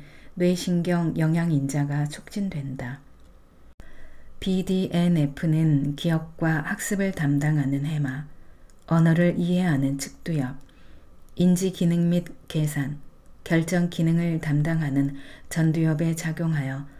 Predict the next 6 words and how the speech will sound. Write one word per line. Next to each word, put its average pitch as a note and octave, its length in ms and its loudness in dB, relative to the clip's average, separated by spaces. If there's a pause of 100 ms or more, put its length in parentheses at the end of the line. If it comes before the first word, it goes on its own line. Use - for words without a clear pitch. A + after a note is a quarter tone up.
(260)
새로운 F#3+ 560 2
뇌세포를 F3 580 0
만들고 C#3 680 0 (140)
촉진하는 D#3+ 720 0
역할을 D3+ 440 -6
한다. C3+ 420 -4